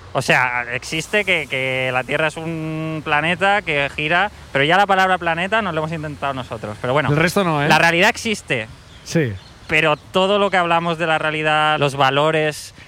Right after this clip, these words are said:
Speaker 1: que le otorgamos, pero claro, todo esto de, "Oh, la Tierra necesita un", ¿qué dices, tío, la Tierra?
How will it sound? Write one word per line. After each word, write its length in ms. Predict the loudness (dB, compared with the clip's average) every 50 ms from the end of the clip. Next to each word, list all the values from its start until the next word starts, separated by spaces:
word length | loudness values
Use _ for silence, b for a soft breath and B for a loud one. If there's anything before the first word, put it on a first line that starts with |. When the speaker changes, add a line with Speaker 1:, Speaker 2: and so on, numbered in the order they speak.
| B B -20 -8
Speaker 1:
que 140 | -4 -2 0 0
le 120 | 0 0
otorgamos, 1080 | 0 0 0 0 0 2 2 2 2 2 2 0 0 0 -2 -2 -4 -8 -12 -16 -16 B B B B B
pero 200 | 0 2 2 2
claro, 280 | 4 4 4 4 2 2
todo 220 | 2 2 2 2
esto 260 | 2 0 0 0 0 2
de, 240 | 2 2 2 2
"Oh, 220 | 2 2 2 2 2
la 140 | 0 0 0
Tierra 260 | 0 0 0 0 0
necesita 420 | 0 0 0 0 -2 0 0 0
un", 100 | 0 -2
¿qué 200 | -2 0 0 0
dices, 380 | 0 0 -2 -2 -2 -2 -2 -2
tío, 200 | -2 0 2 2
la 140 | 2 2 0
Tierra? 420 | 0 0 0 2 2 0 0 -2